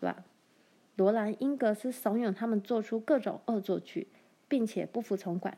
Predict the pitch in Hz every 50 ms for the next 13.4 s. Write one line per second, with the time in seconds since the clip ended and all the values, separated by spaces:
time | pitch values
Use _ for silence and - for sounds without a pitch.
0 | _ _ - - 185 - - - _ _ _ _ _ _ _ _ _ _ _ _
1 | _ _ _ _ _ _ _ _ _ _ _ _ _ _ _ _ _ _ _ _
2 | _ _ _ _ _ _ _ _ _ _ _ _ _ _ _ _ _ _ _ _
3 | _ _ _ _ _ _ _ _ _ _ - - 294 277 262 240 226 - - 262
4 | 262 220 - 202 190 - - - 180 180 190 190 185 185 190 202 196 - - _
5 | _ _ _ _ - - 160 170 180 175 175 - 190 196 202 202 180 165 160 160
6 | - 196 202 214 - - 226 220 214 220 226 233 - - _ _ _ _ _ _
7 | _ _ _ _ _ _ _ _ _ _ _ - - 165 165 156 156 - 165 160
8 | 151 165 - _ _ _ _ - _ _ _ - - 175 170 - - 202 208 208
9 | - - 208 208 202 185 151 - - - - - 175 185 190 190 175 160 156 -
10 | - - - 180 165 156 - 156 147 - - 165 - 175 170 165 180 180 175 185
11 | 185 - 196 185 165 160 - 185 170 160 - - 165 160 - - 196 196 202 196
12 | - 202 165 - - - - 170 160 - - 196 170 - - - 160 - - -
13 | - - - 180 - 175 -